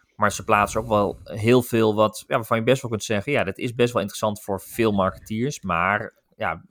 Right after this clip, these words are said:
misschien wat meer voor de basic, eh, kennis. Eh, en, en, en ja, nou ja, dan zie je dat, dat zo'n platform eigenlijk daarin net tekort schiet. Terwijl de,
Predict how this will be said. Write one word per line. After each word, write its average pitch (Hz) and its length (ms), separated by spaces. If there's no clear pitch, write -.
misschien 101 420
wat 98 120
meer 101 140
voor 113 100
de 110 80
basic, 120 500
eh, 87 560
kennis. 92 500
Eh, 92 640
en, 101 140
en, 101 260
en 101 380
ja, 101 200
nou 107 160
ja, 92 60
dan 101 100
zie 113 100
je 113 60
dat, 107 80
dat 104 120
zo'n 107 120
platform 113 340
eigenlijk 107 300
daarin 101 220
net 110 160
tekort 120 300
schiet. - 400
Terwijl 101 240
de, 98 180